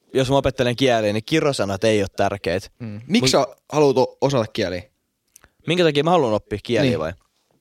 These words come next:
Speaker 1: Öö, musta tuntuu, että silloin aika jotenkin semmonen korkea niin kun, tai ihmiset arvostaa sitä, että sä osaat puhua kieliä.
Speaker 2: Mä oon samaa mieltä.
Speaker 1: Ja mä luulen, että se on varmaan ensimmäinen.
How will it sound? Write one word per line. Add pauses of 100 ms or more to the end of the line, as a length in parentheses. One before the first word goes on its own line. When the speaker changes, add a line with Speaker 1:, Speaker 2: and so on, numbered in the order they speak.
(1000)
Speaker 1:
Öö, (340)
musta
tuntuu,
että
silloin
aika
jotenkin
semmonen
korkea
niin
kun, (1080)
tai
ihmiset
arvostaa
sitä,
että
sä
osaat
puhua (100)
kieliä. (720)
Speaker 2:
Mä
oon
samaa
mieltä. (400)
Speaker 1:
Ja
mä
luulen,
että
se
on
varmaan
ensimmäinen.